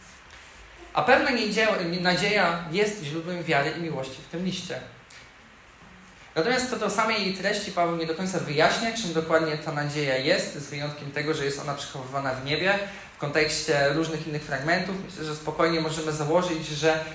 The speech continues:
ma na myśli chwalebną przyszłość, którą Chrystus ustanowił dla wierzących. Bo ta przyszłość, ta nadzieja jest naprawdę wielka.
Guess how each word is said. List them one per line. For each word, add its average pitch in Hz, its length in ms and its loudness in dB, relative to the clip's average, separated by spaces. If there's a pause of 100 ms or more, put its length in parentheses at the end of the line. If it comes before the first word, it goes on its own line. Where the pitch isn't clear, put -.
(100)
ma 160 240 6
na 175 140 4
myśli 170 340 -2
chwalebną 170 560 0
przyszłość, 185 520 -2
którą 147 420 -2 (300)
Chrystus 175 540 -2
ustanowił 156 480 -4
dla 147 440 -2 (120)
wierzących. 147 580 -2 (1120)
Bo 143 120 -6
ta 143 100 -4
przyszłość, 208 640 -2 (260)
ta 160 80 -2
nadzieja 160 300 0
jest 170 240 2
naprawdę 151 400 -2
wielka. - 380 0